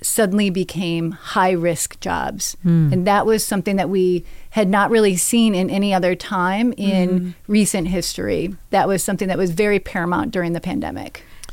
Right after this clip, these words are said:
Speaker 3: And we really started to see some contention around those issues, right? Things that you would think are basic.
Speaker 1: Mm-hmm.
Speaker 3: Suddenly there was, um,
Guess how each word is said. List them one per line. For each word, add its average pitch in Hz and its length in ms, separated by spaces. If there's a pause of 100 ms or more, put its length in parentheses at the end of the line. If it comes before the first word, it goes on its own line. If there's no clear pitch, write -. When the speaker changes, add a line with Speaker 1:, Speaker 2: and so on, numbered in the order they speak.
Speaker 3:
And 262 100
we 254 140
really 330 260
started 240 380
to 226 100
see 220 220
some 208 260
contention 208 800
around 175 360
those 170 220
issues, 185 380
right? 220 180
Things 254 220
that 226 160
you 214 160
would 208 220
think 214 240
are 185 160
basic. 214 640
Speaker 1:
Mm-hmm. 185 260
Speaker 3:
Suddenly 233 500
there 208 220
was, 185 560
um, 185 380